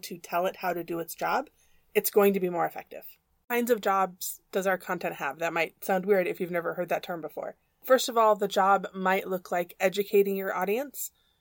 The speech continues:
teaching them something new, either that they didn't know before, depending on your business, or something about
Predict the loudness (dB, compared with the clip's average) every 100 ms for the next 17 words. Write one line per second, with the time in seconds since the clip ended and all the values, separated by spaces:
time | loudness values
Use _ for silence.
0 | _ _ -12 -6 0 2 4 2 0 -2
1 | 0 0 2 4 4 4 2 2 2 0
2 | -2 -6 -8 -12 -12 -14 -4 0 2 0
3 | -2 -2 -2 -4 -6 -6 -6 -2 0 0
4 | -2 -4 -8 -14 _ _ _ _ 4 8
5 | 10 8 4 -2 -6 -6 -6 -8 -6 0
6 | 4 4 4